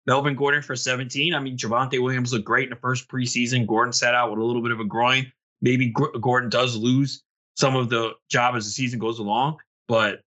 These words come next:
I just thought that was the way to attack it, man. Ha-, pummel the wide receivers, and those guys are too cheap, man. They should not be going that much cheaper than those top-tier running backs, man. 'Cause look, the team who took Zeke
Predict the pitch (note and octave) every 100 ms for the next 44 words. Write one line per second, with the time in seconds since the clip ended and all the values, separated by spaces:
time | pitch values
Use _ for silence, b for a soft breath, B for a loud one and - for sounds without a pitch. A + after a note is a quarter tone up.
0 | _ _ _ B2 C3+ C#3 C3 C3+ A#2+ -
1 | _ _ - C3 D#3 D3+ C#3+ D3 A#2+ A#2
2 | A#2 A#2 G2+ F2 G2 F#2+ - - C3+ -
3 | - D3+ D#3 D3 C3+ B2+ A#2 C3 C3 A2
4 | G2+ F#2+ _ _ A2 B2+ F3 G#3 C3 A#2+
5 | D#3 - F3 B2+ A2+ A2+ - - E3+ -
6 | A3 D#3+ F#3+ A3+ F#3+ E3+ C3 D#3+ G3+ B2+
7 | B2 B2+ _ _ _ - C3+ A3+ G3 F#3
8 | - A#3 B3 D#3 D#3+ F3 - F#3 F#3 G3+
9 | F#3+ G#3+ E4 E4 G#2+ G2 - C#3+ F#3+ G3+
10 | B A3 F#3 E3+ - - _ - D3+ E3+
11 | G#3+ F#3+ F3 G3 D3 B2 A#2 G3 G#3